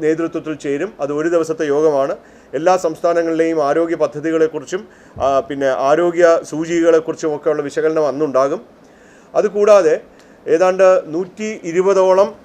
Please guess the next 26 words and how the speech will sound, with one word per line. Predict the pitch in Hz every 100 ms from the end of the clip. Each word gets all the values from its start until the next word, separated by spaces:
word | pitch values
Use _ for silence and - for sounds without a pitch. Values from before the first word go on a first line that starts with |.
| - - - -
ആ, | 135 139 - - - -
പിന്നെ | 135 131 127 127 127 - - 147
ഡോക്ടർമാർ | 160 165 190 175 160 185 - 151
അവരുടെ | 160 170 175 170 143
വിവിധ | 165 208
വിഷയങ്ങളിൽ | 202 170 185 170 156 98 - - - -
അവരുടെ | 160 160
പ്രബന്ധങ്ങൾ | 160 151 165 170 175 175 139
അവതരിപ്പിച്ച് | 143 156 160 160 165
സം-, | 139 -
സംസാരിക്കുന്നുണ്ട്. | 147 160 151 143 135 120 131
അതിൻ്റെ | - 151 147
ഡീറ്റെയിൽസ് | 147 160 175 170
നമ്മൾ, | 165 160 160 160
ഫസ്റ്റ് | 170 170 220
ഡീറ്റെയിൽ | 175 180 185 175
നമ്മളിവിടെ | 165 160 165
കൊടുത്തിട്ടുണ്ട്. | 160 143 170 143 131 208 - - - -
അടുത്ത | 160 170 208
ഡീറ്റെയിൽ | 180 170 180 180
നമ്മൾ | 160 160 160 151 143
ഇന്ന്, | 160 180 160 - - - -
ആ, | 123 127 123 - - _ - - - - -
പ്ലീസ് | 190
കം | 131 90
മാഡം, | 69